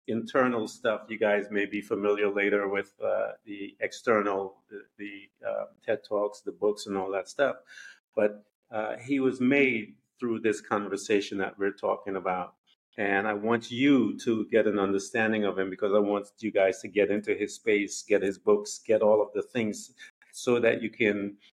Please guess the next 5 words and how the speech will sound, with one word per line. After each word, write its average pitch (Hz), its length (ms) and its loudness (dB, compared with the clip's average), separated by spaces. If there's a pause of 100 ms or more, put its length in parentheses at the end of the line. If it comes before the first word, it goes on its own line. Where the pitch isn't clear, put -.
(140)
uh, 104 300 0
be 107 100 0
familiar 107 800 2 (260)
now 104 480 2
with 98 420 0